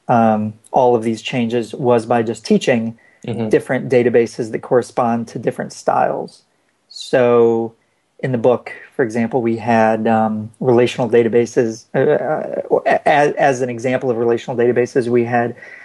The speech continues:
Speaker 1: uh, Postgres, and as an example of key value stores, two different kinds, we had Riak and Redis, and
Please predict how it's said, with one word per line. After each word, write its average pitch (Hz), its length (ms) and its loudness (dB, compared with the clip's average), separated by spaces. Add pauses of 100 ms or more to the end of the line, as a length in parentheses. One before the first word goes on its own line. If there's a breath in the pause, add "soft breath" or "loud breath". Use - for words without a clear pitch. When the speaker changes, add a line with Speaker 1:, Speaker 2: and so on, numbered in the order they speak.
(140 loud breath)
Speaker 1:
uh, 120 160 2
Postgres, 120 800 0
and 113 320 -2 (460 loud breath)
as 117 500 2
an - 120 -6
example 123 440 0
of 107 100 -2
key 143 200 2
value 117 340 4
stores, 117 400 -2
two - 160 0
different 127 240 0
kinds, 123 340 -2
we 120 80 2
had 117 100 2
Riak 117 360 2
and 123 120 -6
Redis, 120 500 2
and 117 200 -10